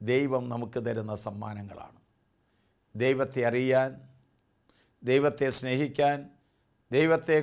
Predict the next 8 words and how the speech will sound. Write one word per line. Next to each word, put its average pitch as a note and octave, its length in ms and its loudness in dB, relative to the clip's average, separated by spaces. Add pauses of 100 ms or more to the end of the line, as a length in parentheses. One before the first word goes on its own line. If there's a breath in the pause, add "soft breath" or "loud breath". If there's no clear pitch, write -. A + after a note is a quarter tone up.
(120)
കൂടുതൽ E3+ 360 4 (160)
സാക്ഷ്യം G3 460 2
നൽകാനായിട്ട് E3+ 540 2
തരുന്ന A#2 240 -4 (160)
അവസരങ്ങളാണ്. F2 640 -8 (1300)
അതുകൊണ്ട് A#2+ 380 2 (920)
ലോകത്തിൽ C3+ 640 4 (140)
കുടുങ്ങിക്കിടക്കാതെ B2+ 960 0